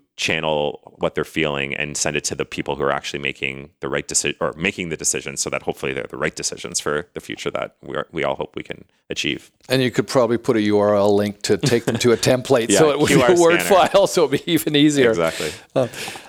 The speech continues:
Speaker 2: uh, and to bring our conversation to a close, what request would you make of listeners about what they can do to be part of making a difference and meeting the challenges of the twenty-first century imperative?
Speaker 1: So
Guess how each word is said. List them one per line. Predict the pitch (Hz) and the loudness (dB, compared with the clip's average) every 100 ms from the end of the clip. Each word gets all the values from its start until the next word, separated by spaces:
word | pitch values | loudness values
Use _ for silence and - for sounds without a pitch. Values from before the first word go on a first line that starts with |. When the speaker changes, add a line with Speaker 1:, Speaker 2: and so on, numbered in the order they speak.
| - | 0
Speaker 2:
uh, | 151 | 2
and | 151 147 | 2 0
to | 131 | 2
bring | 160 156 | 4 4
our | |
conversation | 135 143 117 - 110 - 107 | 2 0 0 2 2 2 -2
to | |
a | |
close, | 95 - 98 87 | -4 -2 0 0
what | - - 151 175 - | -2 -6 -2 -2 -2
request | - 135 - - 110 104 - 101 | -12 -12 -8 -2 0 0 -4 -8
would | 98 - | -8 -6
you | |
make | 92 92 92 | -4 -4 -6
of | 87 | -10
listeners | 87 87 - 85 - | -6 -4 -4 -4 -8
about | - 90 - | -6 -8 -6
what | 98 92 | -6 -4
they | 95 90 | -4 -6
can | - 82 | -8 -12
do | 82 78 - | -12 -14 -18
to | 82 | -16
be | 87 | -16
part | - 98 85 | -8 -8 -8
of | 92 | -10
making | 78 - | -16 -14
a | 73 | -18
difference | - 80 - - - | -12 -12 -12 -8 -8
and | 76 | -8
meeting | 78 80 78 | -14 -16 -12
the | |
challenges | - 87 73 82 - - | -8 -8 -8 -12 -14 -12
of | |
the | - | -14
twenty-first | - - 92 - - | -16 -16 -18 -14 -12
century | - - - | -10 -12 -14
imperative? | - - - - - _ _ _ _ _ _ _ | -14 -12 -12 -18 -20 _ _ _ _ _ _ _
Speaker 1:
So | - - 117 110 | -2 2 2 0